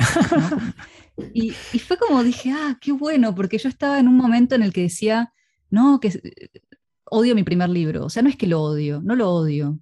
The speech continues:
Speaker 1: porque bueno,
Speaker 2: Mm.
Speaker 1: es lo más honesto que pude hacer en ese momento, pero si ahora lo llego a
Speaker 2: Mm.
Speaker 1: releer, lo quiero cambiar todo, y digo, "¿Cómo
Speaker 2: Sí.
Speaker 1: puede ser que escribí esto así? O sea, no soy yo, esto lo escribió otra persona". Entonces había como una cosa ahí de querer despegarme.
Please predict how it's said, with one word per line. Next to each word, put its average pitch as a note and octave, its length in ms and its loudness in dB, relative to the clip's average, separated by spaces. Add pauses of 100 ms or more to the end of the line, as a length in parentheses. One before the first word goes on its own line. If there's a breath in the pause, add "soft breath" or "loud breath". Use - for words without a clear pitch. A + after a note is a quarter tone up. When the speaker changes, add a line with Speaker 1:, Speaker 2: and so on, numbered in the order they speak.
(120)
Speaker 1:
porque D3+ 220 -8
bueno, F3 260 0
Speaker 2:
Mm. B2 40 6
Speaker 1:
es A2+ 200 0
lo E3 120 -4
más F#3+ 200 -2
honesto G3 320 -2
que D#3+ 80 -4
pude F3 180 -6
hacer E3+ 140 -10
en E3+ 80 -8
ese F3 180 -8
momento, D#3+ 460 -4
pero D#3 140 -6
si - 120 -8
ahora B3 120 0
lo A3+ 100 -2
llego G3+ 200 -2
a G#3 40 2
Speaker 2:
Mm. G3+ 40 2
Speaker 1:
releer, E3 440 0
lo E3+ 100 -4
quiero E3 200 -4
cambiar D3 320 -4
todo, F#3+ 460 -4 (260 soft breath)
y F#3 80 -2
digo, E3 160 -2
"¿Cómo E3+ 180 -4
Speaker 2:
Sí. A#2 60 0
Speaker 1:
puede D3+ 200 0
ser G#3 420 -2 (220 soft breath)
que - 100 -6
escribí E3+ 280 -2
esto E3 200 -4
así? F#3+ 520 -4 (240)
O - 80 -8
sea, F3 140 -2
no F#3 120 0
soy D#3 200 -4
yo, F#3+ 340 -2
esto F3 240 -4
lo E3 60 -2
escribió D#3 260 -4
otra D#3+ 180 -6
persona". F3+ 440 -4
Entonces F3+ 320 -4
había F3 260 -2
como E3+ 180 -2
una D#3 160 -2
cosa E3 260 -6
ahí E3 140 -2
de F3 120 -2
querer E3 260 -6
despegarme. F3 680 -4